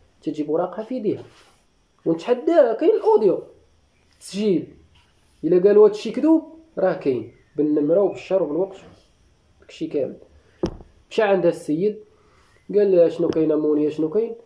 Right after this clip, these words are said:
قالت: "انا ما بقيتش باغيه والو". علاش؟ حيت دابا لا، داك اللي تتعرف هي راه عنده الفلوس عليا انا، من، من حقها،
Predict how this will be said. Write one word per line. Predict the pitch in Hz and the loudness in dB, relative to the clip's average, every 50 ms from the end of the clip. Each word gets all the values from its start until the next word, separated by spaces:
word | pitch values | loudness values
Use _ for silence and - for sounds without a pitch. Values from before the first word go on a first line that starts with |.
| _ _ _ _ | _ _ _ _
قالت: | 185 180 196 | -6 -2 0
"انا | 190 196 | 0 0
ما | 190 190 | 0 -2
بقيتش | 180 - 175 170 - | -2 -2 -4 -2 0
باغيه | 180 175 170 160 156 151 | 0 0 2 2 2 2
والو". | 147 143 139 127 - - - _ _ _ _ _ _ _ _ _ _ _ _ _ _ _ _ _ _ _ _ _ _ _ _ _ _ _ _ _ _ _ _ _ _ - - - - _ _ _ _ _ _ - | 2 0 0 -2 -4 -10 -16 _ _ _ _ _ _ _ _ _ _ _ _ _ _ _ _ _ _ _ _ _ _ _ _ _ _ _ _ _ _ _ _ _ _ -20 -20 -20 -20 _ _ _ _ _ _ -4
علاش؟ | 170 214 294 320 - - - - - - _ _ _ _ _ _ _ _ _ _ | -4 -2 0 0 0 -2 -2 -8 -16 -20 _ _ _ _ _ _ _ _ _ _
حيت | _ - 508 480 | _ -4 0 2
دابا | 494 494 466 480 494 | 2 2 2 2 0
لا، | 508 480 453 | 2 2 0
داك | - - | 0 -2
اللي | 285 302 | -2 -4
تتعرف | 294 302 262 233 233 254 254 208 190 | -4 -2 -2 0 2 2 2 0 0
هي | 240 254 254 254 | -2 0 0 2
راه | 247 247 226 | 2 2 2
عنده | 220 220 220 226 | 0 0 0 -2
الفلوس | 208 180 190 214 214 190 - - | -2 -2 -2 0 0 0 0 -2
عليا | 151 156 156 156 147 147 165 180 | -2 -2 -2 0 0 0 0 0
انا، | 214 269 285 302 392 | 0 0 0 -2 -2
من، | 392 403 403 392 381 381 339 320 - | 0 0 0 0 0 0 -2 -2 -4
من | 330 - | -4 -4
حقها، | - 320 - - - 139 - - - | -4 -4 -4 -4 -6 -8 -8 -10 -16